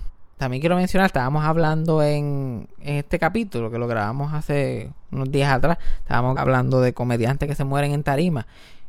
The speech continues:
Y este fin de semana se murió un comediante en tarima. Like, an-, ayer, el jueves, el jueves un comediante, que ahora mismo no me acuerdo cómo se llama, pero era de Inglaterra,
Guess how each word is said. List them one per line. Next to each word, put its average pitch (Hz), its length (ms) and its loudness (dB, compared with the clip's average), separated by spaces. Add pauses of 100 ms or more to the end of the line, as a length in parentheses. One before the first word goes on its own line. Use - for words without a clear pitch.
(120)
Y 127 260 -2
este 131 200 0
fin 170 100 2
de 165 100 0
semana 175 280 4
se 160 80 2
murió 131 500 0
un 180 100 0
comediante 156 680 2
en 135 100 -2
tarima. 120 520 0 (260)
Like, 123 240 -2
an-, 117 260 0
ayer, 113 640 -2
el 123 160 0
jueves, 208 420 6 (440)
el 135 120 -4
jueves 170 240 4
un 165 80 0
comediante, 185 500 0
que 151 100 -2
ahora 131 140 0
mismo 151 200 -4
no 135 80 -4
me 135 80 -4
acuerdo 135 240 -2
cómo 131 160 0
se - 80 2
llama, 160 200 2
pero 127 160 4
era 135 140 4
de 139 80 4
Inglaterra, 147 640 2